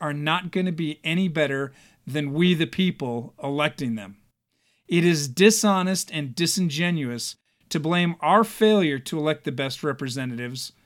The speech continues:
politicians, on the politicians themselves. If we don't like what we see, then it's our fault. If we want wise leaders, we need to seek wisdom so we can recognize it ourselves.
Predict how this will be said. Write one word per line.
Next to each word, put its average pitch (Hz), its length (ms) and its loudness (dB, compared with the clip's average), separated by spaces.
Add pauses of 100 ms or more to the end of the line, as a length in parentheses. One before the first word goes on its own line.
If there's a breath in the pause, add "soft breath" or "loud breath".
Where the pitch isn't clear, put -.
(160)
politicians, 131 880 -4 (360 soft breath)
on 156 140 0
the 139 60 -6
politicians 139 800 -2
themselves. 117 680 -10 (680)
If - 180 -4
we 165 140 2
don't 190 340 2
like 180 300 0
what 185 160 0
we 180 100 0
see, 202 520 2 (220 loud breath)
then 151 240 -2
it's 139 200 -6
our 147 220 -2
fault. 110 360 -8 (500)
If 147 200 -8
we 151 120 0
want 185 340 6
wise 185 360 2
leaders, 139 540 0 (280 soft breath)
we 151 140 -2
need 156 200 -2
to 135 80 -6
seek 214 440 2
wisdom 156 480 0
so - 240 -4
we 135 160 -4
can 120 260 -8
recognize 139 640 -2
it 135 100 -6
ourselves. 113 760 -8